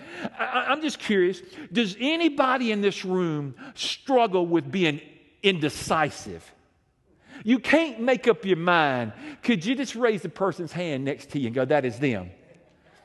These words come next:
In, in marriage, it'll drive you nuts. In relationships, it drives you nuts. Wherever you are, "Oh, I, I think I'd have a cheeseburger." "No, no, no, no, no. No, I think I'd have pizza." "No, no, no, no, no, no. I think I'll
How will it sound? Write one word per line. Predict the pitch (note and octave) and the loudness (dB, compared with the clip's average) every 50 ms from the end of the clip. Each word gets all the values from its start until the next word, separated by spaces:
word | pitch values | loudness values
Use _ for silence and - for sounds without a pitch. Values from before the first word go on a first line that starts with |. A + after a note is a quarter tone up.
| _ _ _ _ _ _ _ _ _ | _ _ _ _ _ _ _ _ _
In, | - G#3+ A3 - | -4 -4 -4 0
in | A3+ A#3 A#3+ A#3 | 0 0 0 2
marriage, | A3+ B3+ B3+ C4 C4 C4 B3+ - | 4 4 6 6 6 4 4 2
it'll | A#3 A#3 A3 A3 | 0 0 2 2
drive | G3+ - A3 A3+ A3 G#3+ G3+ F3 | 2 2 2 4 4 4 4 0
you | G#3 G#3 | -2 -4
nuts. | G3 G#3 G#3 F3 - - - | 0 2 2 2 2 2 2
In | G#3+ G#3 G#3 | 0 2 4
relationships, | G#3+ G#3+ A3 A3+ A#3 B3+ A#3+ - A#3+ A3 - - - A3+ A3 - - | 2 2 4 2 2 0 0 -4 -6 -8 -8 -4 -2 -2 -2 -2 -4
it | G3+ F#3 | -6 -6
drives | D#3 G3 G#3 G3 G3 F#3 D#3+ | -2 0 0 2 2 0 -2
you | G3+ | -2
nuts. | G3 F#3+ F3+ E3+ - | 0 0 0 0 0
Wherever | - B3 A#3+ A3+ B3 C4 B3+ B3 | 2 2 4 4 4 2 2 2
you | A#3+ C4 A3+ | 0 0 0
are, | - - - - - - | 0 -2 -6 -10 0 2
"Oh, | - C4+ A#3 - - - - | 4 4 4 2 0 -2 2
I, | - B3 C4 - - | 4 4 4 4 2
I | B3 | 0
think | B3+ - D4+ C4+ - | 2 2 -2 2 4
I'd | B3 G#3+ A3 | 4 4 4
have | G#3 G3+ B3 G#3 G#3 | 4 0 0 0 0
a | F#3+ | -2
cheeseburger." | E3 - - - - - C#4 A#3 F#3 E3+ E3 E3 D3+ B2+ A#2+ A2 - - - E4+ - | -2 -4 -8 -4 0 0 2 2 0 0 2 2 2 2 0 -4 -8 -12 -12 -4 0
"No, | F4 F4+ | 2 2
no, | E4+ D#4+ | 4 4
no, | D#4 D#4 | 2 2
no, | D4+ D4+ | 2 4
no. | D4+ D#4 C#4+ - B3 C4+ - | 4 4 4 2 0 -4 -2
No, | C4+ D4+ D4 D4 | 2 4 6 6
I | C#4+ C#4 | 6 6
think | B3+ - D4 C4+ A#3+ | 4 4 2 2 2
I'd | B3 A3+ | 2 4
have | A3 C4 A#3+ F#3+ - - - - | 4 2 2 0 -4 -10 -10 4
pizza." | - D#4+ C#4+ G#3+ - - C#3+ A#2+ - - - - | 4 4 4 4 0 -6 -8 -8 -8 -8 -2 2
"No, | G4 G4 | 2 4
no, | F#4+ F#4 | 4 4
no, | F4+ F4+ F4 | 2 2 2
no, | E4+ E4 | 2 4
no, | D#4+ D#4+ | 4 4
no. | D#4+ D#4+ C4+ - | 4 4 4 4
I | - - - | 4 4 4
think | C4+ - D#4+ C#4+ C4+ | 4 4 4 6 6
I'll | B3+ A3 A3 | 4 4 2